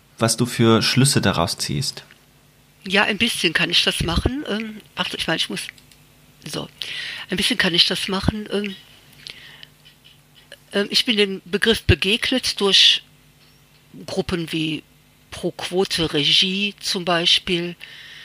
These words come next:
Speaker 2: die, ich weiß gar nicht, ob es mit, mit, ja doch, es hat, hat ja durchaus mit Identität zu tun, also in dem, in dem
Speaker 1: Ja, ja, total, ja.
Speaker 2: Also in, in Hinsicht Frau sein und Filme machen, Frau sein und Filme,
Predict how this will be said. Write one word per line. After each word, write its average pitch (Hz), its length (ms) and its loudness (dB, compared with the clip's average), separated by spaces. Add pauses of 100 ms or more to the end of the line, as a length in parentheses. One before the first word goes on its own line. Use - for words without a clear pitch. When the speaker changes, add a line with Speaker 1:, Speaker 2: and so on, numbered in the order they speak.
(880)
Speaker 2:
die, 175 240 -4 (480)
ich - 100 0
weiß - 160 2
gar 180 100 4
nicht, 190 120 -4
ob - 100 -10
es - 100 -4
mit, - 160 -6 (220)
mit, - 320 -8 (100)
ja 214 160 4
doch, 262 160 0
es - 80 -2
hat, - 160 0
hat 214 160 2
ja 214 60 4
durchaus 196 400 0
mit 190 100 -6
Identität 185 500 -2
zu - 140 -10
tun, 185 200 -4
also 190 160 0
in 190 80 -6
dem, 190 180 2 (680)
in 196 100 -4
dem 185 180 6
Speaker 1:
Ja, 135 60 6
ja, 110 100 6
total, 110 480 -2 (220)
ja. 110 180 0 (960)
Speaker 2:
Also 196 160 -2
in, 185 180 -2 (280)
in 196 200 -4
Hinsicht 180 440 0
Frau 196 480 2
sein 170 420 2
und 175 220 -6
Filme 180 400 0
machen, 156 340 -4
Frau 165 300 -2
sein 165 260 -4
und 170 160 -8
Filme, 170 520 -6